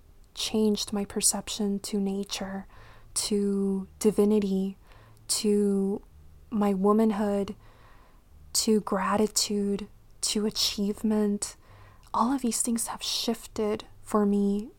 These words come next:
in the best possible way through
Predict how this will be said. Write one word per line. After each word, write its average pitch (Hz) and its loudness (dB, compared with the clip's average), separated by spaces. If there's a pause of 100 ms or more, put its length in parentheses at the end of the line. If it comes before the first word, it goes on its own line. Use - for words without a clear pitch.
(160)
in 214 4
the 202 4
best 202 0
possible 202 -2
way 196 -2 (540)
through 208 4